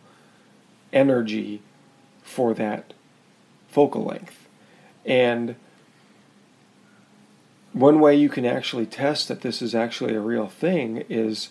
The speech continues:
if you took, like, a magnifying glass, like the, the Sherlock Holmes, you know,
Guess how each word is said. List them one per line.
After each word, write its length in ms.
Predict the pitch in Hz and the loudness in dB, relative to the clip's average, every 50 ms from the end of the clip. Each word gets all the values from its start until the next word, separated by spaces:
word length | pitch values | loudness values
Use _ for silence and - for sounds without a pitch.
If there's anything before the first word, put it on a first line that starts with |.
| - - - _ - | -16 -20 -20 _ -10
if 140 | - 117 - | -8 -6 -4
you 140 | 135 127 120 | -4 -6 -6
took, 380 | - - 135 123 117 - - - _ _ _ _ _ - | -4 -4 -4 -4 -4 -6 -10 -20 _ _ _ _ _ -6
like, 140 | 113 113 - | -4 -4 -2
a 40 | 117 | 0
magnifying 640 | 113 127 143 165 160 143 123 117 - 113 107 107 107 | 2 2 2 2 2 -2 -2 -4 -4 -6 -6 -6 -6
glass, 300 | 110 107 104 98 - - | -8 -8 -8 -8 -8 -8
like 240 | - 110 107 - | -8 -8 -8 -8
the, 320 | - 117 113 110 107 107 - _ _ _ _ _ _ - | -8 -8 -6 -6 -8 -8 -12 _ _ _ _ _ _ -10
the 80 | - 117 | -6 -4
Sherlock 520 | - - - 156 147 139 127 117 113 - | -2 0 2 4 4 4 2 0 -2 -4
Holmes, 560 | - 127 123 120 117 113 113 110 110 107 - - | -4 -4 -2 -2 -2 -2 -4 -4 -6 -8 -8 -8
you 80 | 117 | -6
know, 280 | 107 107 104 101 98 | -6 -6 -6 -8 -10